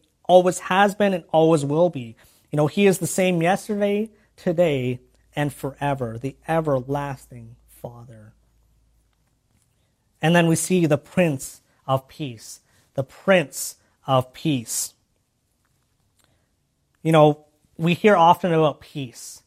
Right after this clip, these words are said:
and you know what? The world is looking for peace. But the fact is, <laughs> there's no peace on earth. Not, not yet, anyways. There will, there will be peace when Jesus Christ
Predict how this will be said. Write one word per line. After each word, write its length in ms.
and 240
you 80
know 100
what? 240
The 60
world 540
is 160
looking 640
for 220
peace. 680
But 100
the 80
fact 420
is, 440
<laughs> 240
there's 320
no 200
peace 640
on 280
earth. 440
Not, 380
not 280
yet, 400
anyways. 720
There 180
will, 520
there 200
will 240
be 180
peace 460
when 180
Jesus 380
Christ 560